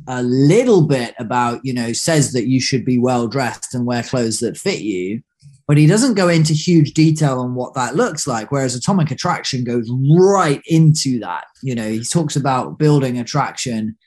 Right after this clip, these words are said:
and not losing attraction, whereas Atomic Attraction is a hundred percent about what attraction is and tells you exactly what kind of shirts to wear, what kind of shoes to wear, or,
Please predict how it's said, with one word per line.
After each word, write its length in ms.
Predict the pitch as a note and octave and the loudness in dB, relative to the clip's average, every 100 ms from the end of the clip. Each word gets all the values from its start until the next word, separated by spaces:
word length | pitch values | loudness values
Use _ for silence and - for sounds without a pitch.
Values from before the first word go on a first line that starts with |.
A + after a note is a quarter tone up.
| - | -6
and 120 | C3 | -2
not 240 | C3+ A2+ | -2 0
losing 420 | C#3 D#3 D3 C3 A#2 | 4 6 4 2 -4
attraction, 500 | A2 A2+ E2+ A#2+ A#2+ | -4 -6 -6 -8 -6
whereas 240 | B2 A#2+ | -6 -6
Atomic 380 | B2 E3+ D3+ C#3 | -2 0 2 0
Attraction 480 | - B2+ D#2+ A#2+ A2 | -4 -6 -6 -8 -6
is 220 | A#2+ G#2+ | -6 -6
a 40 | |
hundred 720 | - - - A3+ A#3+ F#3 D#3 D3+ | -8 -10 -2 2 4 4 4 2
percent 420 | C#3 - B2+ A2 A#2 | -2 -2 -4 -4 -8
about 400 | G2+ B2+ A2+ A#2+ | -4 -2 -2 -4
what 400 | B2+ D3 D3+ C3+ | 0 0 0 -4
attraction 480 | - A2+ - A#2 | -8 -8 -10 -8
is 280 | A#2 G2+ F2 - - | -8 -8 -10 -14 -10
and 100 | B2+ | -4
tells 300 | D#3+ D#3 B2+ | 0 2 2
you 100 | C3 | 0
exactly 680 | A#2 A2+ B2 D#3+ E3 C#3+ C3 | -2 -4 -2 -2 -2 -4 -2
what 220 | C3+ B2+ | -2 -4
kind 220 | C#3+ C3 | -4 -4
of 100 | A2+ | -6
shirts 460 | - - C3+ B2+ - | -4 -2 -2 -2 -4
to 120 | B2+ | -4
wear, 400 | A2+ A2+ G#2 G2+ - _ - | -2 -4 -4 -8 -12 _ -6
what 180 | C3 B2+ | -4 -2
kind 180 | C#3+ | -2
of 120 | A#2 - | -2 -6
shoes 440 | - E3 D3 B2+ | 0 4 4 4
to 120 | C3+ | 0
wear, 300 | A#2+ A#2 A2+ | 0 -2 -2
or, 100 | A2+ | -4